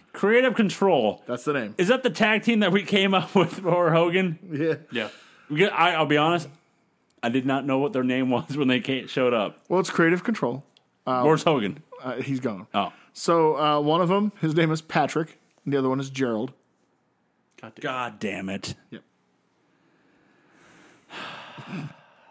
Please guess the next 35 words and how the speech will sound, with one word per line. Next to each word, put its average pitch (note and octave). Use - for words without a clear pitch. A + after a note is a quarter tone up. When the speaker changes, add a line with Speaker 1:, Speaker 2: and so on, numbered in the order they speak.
Speaker 2:
You C3
knew C3+
he'd A2+
have G#2
to G#2
go F2+
there. E2+
Speaker 1:
God F#2+
Speaker 3:
He's, A2
Speaker 1:
damn. -
Speaker 3:
he's D3+
the -
fucking G#2+
worst, G2
dude. A2+
Speaker 1:
He, C3
yeah. G2+
Speaker 3:
<laughs> -
I D#3+
Speaker 1:
Uh, -
Speaker 3:
hope D#3+
Cornette A2
outlives G#2
him. G#2
Speaker 2:
<laughs> -
Speaker 3:
God C#3+
damn G#3
it, -
he's G#2+
Speaker 2:
So D#3+
Speaker 3:
the C#3+
Speaker 2:
do E3+
I. D3+
Speaker 3:
fucking A2
worst. G#2+